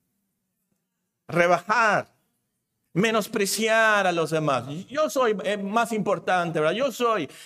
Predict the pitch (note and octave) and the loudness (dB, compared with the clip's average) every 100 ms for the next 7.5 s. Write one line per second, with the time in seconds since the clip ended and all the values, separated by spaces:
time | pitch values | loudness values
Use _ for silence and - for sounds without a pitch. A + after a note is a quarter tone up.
0 | - - F3+ - A#3 _ _ _ - _ | -20 -20 -10 -6 -6 _ _ _ -20 _
1 | _ _ - - - - D3+ - A#3+ F#3 | _ _ -10 -10 -10 -16 -14 -12 -12 -8
2 | F3 G3+ G#3+ B3 A#3 G3 F3 F#3 - - | -4 0 0 0 -2 -2 0 -2 -2 -4
3 | A#2+ F3 _ _ - - - _ _ _ | -4 -6 _ _ -10 -10 -10 _ _ _
4 | _ _ - B2 B2 _ _ _ _ _ | _ _ -20 -20 -20 _ _ _ _ _
5 | _ _ _ _ - E4+ D#4 C#4+ D4 C#4+ | _ _ _ _ -2 -2 -2 -6 -4 -6
6 | A#3+ B3+ B3+ C#4 D#4 D4+ A#3+ - C#4 D4 | -2 -4 -2 -4 -2 -4 -4 -4 -4 -2
7 | - - F3+ A#2 - | -2 -2 0 -2 -6